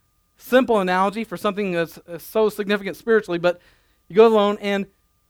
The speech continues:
you plop down that ten percent or that twenty percent of the loan, saying, "I've guaranteed with this that I am going to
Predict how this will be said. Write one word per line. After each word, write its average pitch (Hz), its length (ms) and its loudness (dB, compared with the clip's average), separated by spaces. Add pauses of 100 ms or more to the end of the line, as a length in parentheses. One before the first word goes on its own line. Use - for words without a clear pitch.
(360)
you 196 120 -6
plop 233 280 2
down 233 160 0
that 226 140 -2
ten 226 180 -2
percent 226 280 0
or 208 40 -4
that 196 100 -12
twenty 233 200 -2
percent 208 280 -6
of 196 60 -4
the 208 60 -2
loan, 220 300 0
saying, 202 400 -4 (480)
"I've 202 220 0
guaranteed 233 840 -2 (140)
with 226 360 4
this 202 320 0
that 190 240 -2 (280)
I 208 160 2
am 196 220 -6 (560)
going 226 460 2
to 202 360 -6